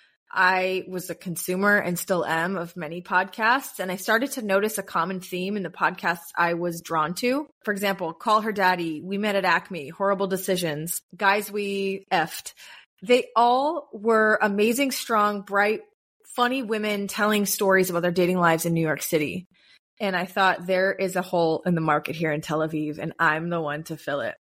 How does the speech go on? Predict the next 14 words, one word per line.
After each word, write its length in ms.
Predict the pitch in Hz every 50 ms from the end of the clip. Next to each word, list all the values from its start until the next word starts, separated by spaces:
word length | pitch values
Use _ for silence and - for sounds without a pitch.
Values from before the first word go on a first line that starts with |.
| _
So 380 | - - - 185 180 175 170 160
I 100 | - 180
created 440 | 185 - 214 208 226 226 277 269 -
Kiss 200 | - 214 196 -
in 80 | 226
Tel 240 | 208 226 220 240 240
Aviv 480 | 220 196 190 185 185 185 190 185 185 - - _ -
at 120 | 175 -
the 100 | - 180
end 140 | - 196 208
of 80 | 226 226
two 160 | - 247 226
thousand 260 | 226 220 226 233 214
nineteen, 600 | 208 202 196 - - - 180 170 170 202 233 240